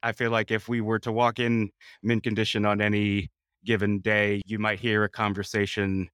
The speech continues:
like the one we're gonna be discussing. The reason I asked both of you on this podcast is because I know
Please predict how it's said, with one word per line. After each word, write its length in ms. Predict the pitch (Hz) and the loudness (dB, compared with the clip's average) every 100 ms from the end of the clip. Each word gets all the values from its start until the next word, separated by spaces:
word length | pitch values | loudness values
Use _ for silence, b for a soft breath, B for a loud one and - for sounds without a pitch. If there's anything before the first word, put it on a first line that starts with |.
| _ _ b b _ _ - | _ _ b b _ _ -6
like 280 | 104 104 | -2 -2
the 100 | - | -2
one 260 | 101 104 104 | 0 2 0
we're 120 | 95 | 0
gonna 180 | 101 101 | -2 -2
be 320 | 90 95 95 | -2 -2 -4
discussing. 840 | 85 92 - 110 98 98 90 87 82 - | -6 -12 -4 -2 0 0 0 -4 -6 -2
The 80 | |
reason 320 | 156 190 160 143 | 0 0 0 0
I 100 | 127 | 0
asked 200 | 127 117 | 0 0
both 220 | 139 196 | 0 2
of 100 | 190 | 0
you 180 | 113 104 | 2 4
on 120 | 104 | 4
this 100 | 101 | 2
podcast 420 | - 104 104 104 | 0 -2 0 -2
is 120 | 104 92 | -2 -4
because 360 | 113 113 104 | 0 0 0
I 140 | 110 113 | -2 0
know 300 | 113 113 | 2 0